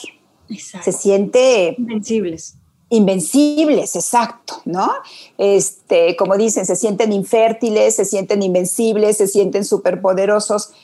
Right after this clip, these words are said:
Speaker 2: Creo que el adolescente no hay más que acompañarlo y educarlo, no prohibir.
Speaker 1: Sí, entre más prohíbes, más lo hacen, ¿no?
Speaker 2: Así es, o más lo hacen escondidas tuyas,
Speaker 1: Ujú.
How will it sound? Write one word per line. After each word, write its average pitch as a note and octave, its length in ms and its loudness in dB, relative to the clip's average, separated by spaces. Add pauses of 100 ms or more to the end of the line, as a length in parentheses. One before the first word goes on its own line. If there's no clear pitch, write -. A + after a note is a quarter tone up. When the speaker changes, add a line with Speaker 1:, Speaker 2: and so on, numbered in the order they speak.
(400)
Speaker 2:
Creo D#4+ 240 0
que F4+ 100 -2
el D#4+ 80 0
adolescente A#3+ 640 -2
no A3+ 120 -4
hay A3 80 -4
más G#3 160 -6
que G3 100 -6
acompañarlo G3+ 600 -6
y G#3 100 -4
educarlo, - 560 -12 (500)
no A3 280 -2
prohibir. G3+ 480 -6 (920)
Speaker 1:
Sí, E3+ 520 -12 (160)
entre F#3+ 240 -8
más G#3+ 220 -4
prohíbes, B3+ 440 0
más G#3 180 -4
lo F3+ 100 -4
hacen, E3 460 -10
¿no? G#3 260 -10 (280)
Speaker 2:
Así F3+ 320 -12
es, - 320 -20 (160)
o G#3+ 180 2
más G#3+ 240 -2
lo G3+ 80 -2
hacen G3+ 240 -6
escondidas F3+ 600 -6
tuyas, - 580 -16 (240)
Speaker 1:
Ujú. F#3+ 420 -12